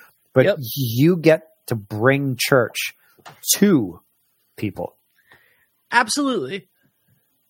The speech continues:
Speaker 1: Like, you're gonna be part of so many different people's Christmas.
Speaker 2: Yes, absolutely. And that's,
Speaker 1: Ah.
Speaker 2: I mean, you know, I don't think it's gonna be harder. I literally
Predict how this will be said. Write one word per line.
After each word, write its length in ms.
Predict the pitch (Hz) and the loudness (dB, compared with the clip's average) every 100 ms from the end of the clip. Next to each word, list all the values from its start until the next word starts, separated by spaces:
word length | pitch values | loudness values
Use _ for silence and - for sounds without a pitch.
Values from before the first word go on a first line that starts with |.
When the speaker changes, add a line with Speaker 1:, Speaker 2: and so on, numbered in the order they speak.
| _ | _
Speaker 1:
Like, 200 | 139 131 | 2 4
you're 80 | 180 | 4
gonna 140 | 208 | 4
be 100 | 185 | 2
part 300 | 175 - 151 | 2 4 6
of 80 | 156 | 4
so 300 | - - 135 | -2 0 2
many 200 | 143 147 143 | 2 2 0
different 280 | 135 135 | 0 -2
people's 320 | 117 131 127 113 | -2 -2 -2 -2
Christmas. 420 | 113 113 143 143 - - _ _ _ _ _ - | -4 -2 -2 -4 -6 -12 _ _ _ _ _ -14
Speaker 2:
Yes, 260 | 175 175 - - - _ - | -6 -6 -6 -8 -10 _ -6
absolutely. 720 | 208 202 247 214 151 143 - | -4 -4 -4 -2 -2 -6 -8
And 300 | - 202 196 | -4 -4 -2
that's, 600 | 202 214 247 - - - - _ _ - | -2 -2 -2 -4 -6 -6 -12 _ _ 0
Speaker 1:
Ah. 380 | 175 139 110 - | 2 2 0 -4
Speaker 2:
I 40 | 214 | 0
mean, 340 | 233 233 214 - | 4 4 2 0
you 120 | 208 220 | 4 4
know, 180 | 190 - | 4 4
I 100 | 208 | 4
don't 160 | 262 262 | 4 2
think 160 | 254 | 2
it's 140 | 233 - | 0 2
gonna 200 | 226 202 | 0 2
be 120 | 190 | 2
harder. 500 | 160 196 185 180 - | 2 2 4 0 0
I 160 | 165 185 | 0 2
literally 800 | 190 202 214 208 202 190 175 | 4 4 4 4 2 2 0